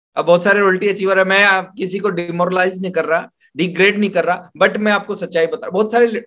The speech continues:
रॉयल्टी अचीवर रॉयल्टी पे आने के बाद टेक्निकल में सालों साल लगते हैं। क्यों लगते हैं? वो बेस नहीं बनाते। तो रॉयल्टी से ठीक तीन महीने बाद टेक्निकल हो गया, उसके ठीक तीन महीने बाद बड़ी इनकम आना स्टार्ट हो गई।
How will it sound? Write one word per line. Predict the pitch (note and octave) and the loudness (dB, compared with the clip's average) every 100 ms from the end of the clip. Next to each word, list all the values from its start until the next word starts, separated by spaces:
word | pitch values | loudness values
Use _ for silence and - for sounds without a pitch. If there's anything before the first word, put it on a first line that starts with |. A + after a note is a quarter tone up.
| D3+ | -2
रॉयल्टी | F3 F#3 G#3+ | 0 0 -2
अचीवर | F#3 F#3 G#3 - _ - | -2 -4 -6 -10 _ 0
रॉयल्टी | F3 G#3 G#3+ | 4 4 2
पे | A#3 | 4
आने | B3 A3+ | 4 4
के | A#3 | 2
बाद | A3+ A#3 | 2 2
टेक्निकल | A3 G3 G#3 A3 A3 | 2 -4 -4 -4 -4
में | A3 | -6
सालों | G3+ F#3 G3 | -4 -4 -4
साल | F#3+ F#3 | -6 -4
लगते | F3 C3 B2 | -4 -6 -6
हैं। | C#3+ | -8
क्यों | - A3+ | -2 0
लगते | G3+ - | 0 -2
हैं? | G#3 | -6
वो | G#3 | -4
बेस | F3+ F#3 G3 | -2 -4 -4
नहीं | F3+ | -8
बनाते। | C#3 B2 A2+ G#2 _ _ _ _ _ _ _ _ _ _ _ - - - _ _ | -6 -6 -8 -14 _ _ _ _ _ _ _ _ _ _ _ -16 -16 -16 _ _
तो | F#3 F#3 E3 C3+ - C#3+ | 2 4 4 2 -2 4
रॉयल्टी | F3 F3 G#3+ | 4 4 -2
से | G#3+ | -2
ठीक | - G3+ - | -2 -6 -4
तीन | G3 | -6
महीने | F#3+ F#3 | -4 -4
बाद | F3 F3 | 0 0
टेक्निकल | F3 D#3+ F3 F3+ F3+ | 0 -6 -8 -2 0
हो | E3+ | 2
गया, | E3 | 2
उसके | E3+ E3 E3+ | 2 0 -4
ठीक | E3 F#3+ F#3 | -2 -4 -4
तीन | F3 | -6
महीने | E3+ E3 D#3 | -4 -4 -2
बाद | D#3 D#3 | -2 -4
बड़ी | C#3+ D3+ E3 | -2 -2 -2
इनकम | E3 E3+ | -4 -6
आना | D#3 D#3 | -6 -6
स्टार्ट | - C#3+ C3+ | -4 -2 -2
हो | C3+ | -2
गई। | A#2+ | -4